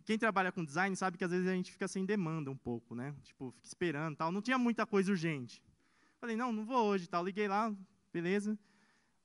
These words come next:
No outro dia fui trabalhar normalmente, pensando eu. Só que quando eu cheguei lá, meu chefe tava assim.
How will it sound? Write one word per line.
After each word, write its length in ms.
No 120
outro 240
dia 160
fui 120
trabalhar 360
normalmente, 800
pensando 400
eu. 240
Só 160
que 80
quando 140
eu 60
cheguei 340
lá, 140
meu 120
chefe 280
tava 200
assim. 360